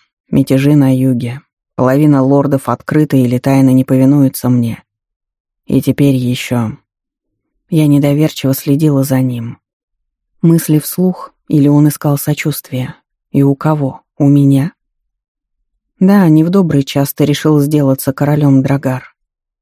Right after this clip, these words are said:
Хотела я или нет, это прозвучало как издевка. Он глянул на меня блеснувшими глазами. «И ты разделишь его со мной, леди Анна.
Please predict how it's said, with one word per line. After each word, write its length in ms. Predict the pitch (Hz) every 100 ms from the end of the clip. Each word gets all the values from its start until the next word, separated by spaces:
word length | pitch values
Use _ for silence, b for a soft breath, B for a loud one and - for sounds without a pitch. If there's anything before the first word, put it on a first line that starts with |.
| _
Хотела 460 | - 151 - 175 156
я 360 | 135 135 127 131
или 120 | 131
нет, 320 | 139 139 -
это 160 | - -
прозвучало 640 | 143 135 139 - 147 131
как 180 | 135 139
издевка. 640 | 135 139 127 - - - _ _ _ _ _ _
Он 220 | 175 170
глянул 400 | 165 180 190 175
на 60 | 170
меня 320 | 160 165 170
блеснувшими 680 | 165 156 - 160 156 151 147
глазами. 680 | 151 151 151 139 127 123 - _ _ _ _ _ _ _ _ _ _
«И 180 | 143 139
ты 160 | 151 151
разделишь 640 | 151 151 165 165 156 -
его 240 | 143 143 139
со 180 | 127
мной, 300 | 135 143 160
леди 220 | 135 127 131
Анна. 460 | 127 127 117 -